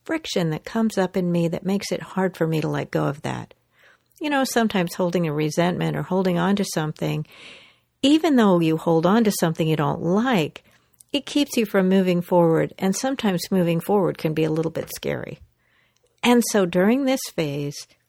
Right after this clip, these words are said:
I especially encourage people to do a forgiveness list. This is a way to open our hearts a little bit so that we're able then to release and let go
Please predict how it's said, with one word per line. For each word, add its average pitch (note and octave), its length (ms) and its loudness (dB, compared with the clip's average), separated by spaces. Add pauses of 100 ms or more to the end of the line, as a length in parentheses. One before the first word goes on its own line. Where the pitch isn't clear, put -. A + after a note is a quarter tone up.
(280)
I D#3 140 -4
especially A3 800 -2
encourage F#3+ 480 -2
people F3+ 240 -4
to F3+ 120 0
do E3+ 320 -2
a G3 80 0
forgiveness F3 680 -2
list. D3+ 420 -8 (720)
This F4+ 200 0
is C#4+ 140 0
a A3 60 4
way F#3+ 180 2
to - 180 -4
open G3+ 260 0
our E3 100 -2
hearts F#3 360 -4
a E3+ 60 -4
little D#3+ 240 -2
bit D3+ 340 -4 (120)
so F3 200 0
that F3 320 -4
we're D#3 240 -4 (120)
able A#3 360 4
then D#3 420 -2 (140)
to G3 120 -2
release F#3 480 2
and A#3 100 2
let A#3+ 220 -2
go D#3 360 0